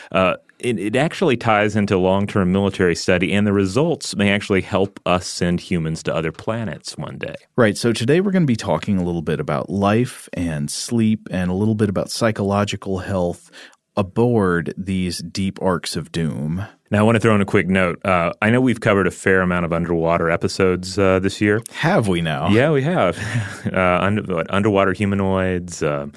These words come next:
Speaker 1: uh, the bathysphere, et cetera. Uh, we keep returning, uh, to the ocean. And, uh, and really, I guess that's unavoidable because we live on a water world. Uh,
Speaker 2: Mm-hmm.
Speaker 1: the, the ocean is where we encounter all these various mysteries and all these fabulous stories of scientific, uh, exploration and,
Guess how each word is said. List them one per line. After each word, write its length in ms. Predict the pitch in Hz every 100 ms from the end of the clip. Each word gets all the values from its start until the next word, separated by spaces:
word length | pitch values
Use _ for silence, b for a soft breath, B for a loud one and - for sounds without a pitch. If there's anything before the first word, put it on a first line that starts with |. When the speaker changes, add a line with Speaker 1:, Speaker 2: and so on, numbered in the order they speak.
| B B B
Speaker 1:
uh, 420 | 73 69 71 73
the 120 | 71
bathysphere, 920 | - 92 101 95 - 90 87 85 82
et 80 | 78
cetera. 420 | - 90 82 80 76 B B -
Uh, 60 |
we 100 | 85 87
keep 400 | - 95 - - 95
returning, 560 | 85 - 90 78 73 b b b -
uh, 200 | 76 71
to 220 | - 104 85
the 160 | 82
ocean. 360 | 123 117 76 69 B B B B B
And, 340 | 113 117 117 113
uh, 220 | 110 110
and 120 | 269
really, 240 | 311 185 117
I 60 |
guess 160 | 123 117
that's 400 | 104 87 - - 101
unavoidable 720 | 87 80 92 76 69 95 127
because 600 | 104 - 90 87 - - _ -
we 180 | 90 85
live 200 | 82 82
on 100 | 80
a 60 |
water 500 | 73 78 82 82 76 73
world. 600 | 82 82 76 85 143 107
Uh, 180 | - 104
Speaker 2:
Mm-hmm. 220 | 90 82
Speaker 1:
the, 60 | 87
the 180 | 82
ocean 340 | 82 90 - 82
is 140 | 78
where 160 | 87 78
we 120 | 80
encounter 320 | 78 90 82
all 160 | 80 82
these 140 | 80 82
various 340 | 78 76 -
mysteries 600 | 73 71 - 76 92 110
and 180 | 87 76
all 160 | 80 80
these 220 | 82 76
fabulous 440 | - 80 82 73
stories 440 | - 90 78 80 78
of 100 | 76
scientific, 760 | - 82 82 85 80 82 -
uh, 40 | 76
exploration 1040 | 78 - - 85 80 82 - 85 80 73
and, 180 | 71